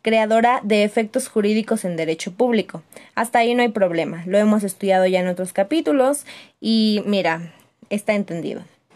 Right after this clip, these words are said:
Lo que sucede es entonces que no sabemos qué es el procedimiento de creación, qué es lo que abarca. Concebimos al procedimiento de creación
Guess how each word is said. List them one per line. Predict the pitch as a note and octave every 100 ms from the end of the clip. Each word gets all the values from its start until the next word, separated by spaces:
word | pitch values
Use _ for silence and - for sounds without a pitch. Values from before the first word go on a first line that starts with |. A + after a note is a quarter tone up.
| _ _ - - - C4
Lo | D4
que | E4+
sucede | D#4+ D4+ F4+ G4 F4
es | C#4+
entonces | D4 D4+ B3 A#3 A3 A3+ G#3+ C4 - - - _ _
que | - A#3 A3 A3 G#3+ G#3 - _ _ -
no | C#4+ E4+
sabemos | G4 F4+ F4 -
qué | -
es | D4
el | E4
procedimiento | - C4 A3+ A3 A3+ B3 B3+
de | B3
creación, | - F#3 G3 G#3+ A3 F#3+ E3+ - - _ _ _ -
qué | C#4+ D4
es | D4+ - - _ _ -
lo | G#3+ A#3+ G#3+
que | G3+ G#3 G3+ G3 - _ _ -
abarca. | G#3 G3+ - - - _ _ _ _ _ _ _ _ _ _ _
Concebimos | C#4+ D4 D#4+ D#4 F4+ A#4
al | F#4+ C#4+ A#3+ A3 F#3+ - - -
procedimiento | A3+ A3 A3 G#3+ G#3+ G#3+ A3
de | B3 A3
creación | E3+ E3+ - F3+ G3 C4